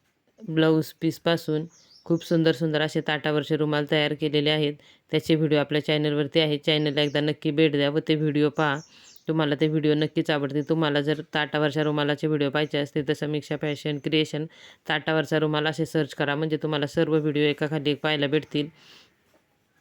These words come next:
हे पहा, हे आपण दुसऱ्या साईडला चिटकवायचं, अ, शिवून घेत आहोत. खूप सोप्या पद्धतीने आपण हा पाऊच तयार करत आहोत.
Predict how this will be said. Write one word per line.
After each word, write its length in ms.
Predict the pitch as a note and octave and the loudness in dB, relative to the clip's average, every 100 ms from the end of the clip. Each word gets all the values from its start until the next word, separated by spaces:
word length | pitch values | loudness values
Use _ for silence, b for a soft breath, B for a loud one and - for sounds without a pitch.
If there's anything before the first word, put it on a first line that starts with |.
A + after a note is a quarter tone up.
| - - | -20 -6
हे 140 | E3 | -2
पहा, 300 | D#3+ E3 C#3+ b b _ - | 2 2 0 b b _ -4
हे 60 | |
आपण 240 | D#3+ D#3+ D#3 | -2 0 2
दुसऱ्या 320 | E3 D#3+ D#3 | 2 2 0
साईडला 420 | D3+ D3 D3 D#3 E3+ b b - | 2 0 -2 -4 -6 b b -4
चिटकवायचं, 580 | E3 - E3+ D3+ - D#3+ - _ _ _ - | -4 2 2 2 2 0 0 _ _ _ -14
अ, 40 | D3+ | -14
शिवून 360 | - E3+ D#3+ D#3 | -4 0 2 4
घेत 220 | E3 - | 4 4
आहोत. 240 | D#3 D3+ E3 b b b _ - | 2 0 -2 b b b _ 0
खूप 180 | F3 - | 0 4
सोप्या 320 | F3+ E3+ D#3+ | 2 4 2
पद्धतीने 500 | E3+ D#3+ D#3 D#3 C#3+ | 4 4 4 2 2
आपण 360 | D3+ D3 D#3+ | -2 0 0
हा 240 | D#3 C#3+ E3+ - | 2 0 -2 0
पाऊच 320 | D#3 D3+ - | 2 2 0
तयार 200 | D#3+ D3+ | 0 0
करत 300 | D3 D#3 D3+ | 0 0 0
आहोत. 220 | D#3 D3+ | 2 0